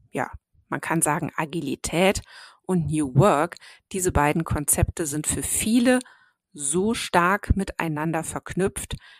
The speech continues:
dass sie häufig sogar synonym verwendet werden. Aber auch andere, in Anführungsstrichen neuere Ansätze des Organisierens, wie zum Beispiel holakratische oder soziokratische Organisationsdesigns,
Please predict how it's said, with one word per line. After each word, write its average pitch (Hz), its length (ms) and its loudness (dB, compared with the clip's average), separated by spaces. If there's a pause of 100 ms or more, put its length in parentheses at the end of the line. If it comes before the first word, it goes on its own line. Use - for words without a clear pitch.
(140)
dass 185 220 2
sie 359 160 4
häufig - 580 -4 (280)
sogar - 480 -2
synonym 185 640 2
verwendet - 720 -4
werden. - 600 -18 (840)
Aber 185 420 4 (240)
auch - 240 -4
andere, 185 520 4 (680)
in 170 160 0
Anführungsstrichen 156 920 -2
neuere 165 760 2
Ansätze 190 640 2
des 160 180 -2
Organisierens, 151 880 0
wie 156 100 -4
zum 156 160 0
Beispiel 139 400 0 (320)
holakratische - 880 -2
oder 135 240 -4
soziokratische 143 920 -4
Organisationsdesigns, 139 1300 0